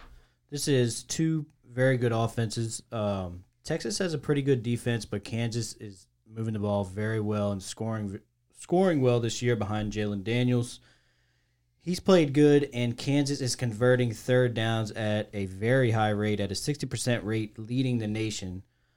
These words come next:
Uh, so I, I think Daniels can get him out of some sticky situations if that Texas defense does show up,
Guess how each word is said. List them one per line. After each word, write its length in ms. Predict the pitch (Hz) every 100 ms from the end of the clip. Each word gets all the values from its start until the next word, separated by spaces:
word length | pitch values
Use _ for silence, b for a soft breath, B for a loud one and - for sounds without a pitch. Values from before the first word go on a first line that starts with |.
| _ _
Uh, 280 | 113 107 101
so 200 | - 113
I, 140 | 110 107
I 60 | 120
think 360 | 135 131 123 113
Daniels 340 | 120 127 127
can 140 | 127
get 100 | 113
him 140 | 117 113
out 140 | 113
of 60 | 110
some 120 | 113
sticky 280 | - 123 117
situations 600 | - - 113 110 110 104
if 160 | 107
that 180 | 101 107
Texas 360 | - 107 - -
defense 400 | 120 107 104 -
does 240 | 113 113
show 280 | - 120 113
up, 280 | 113 120 -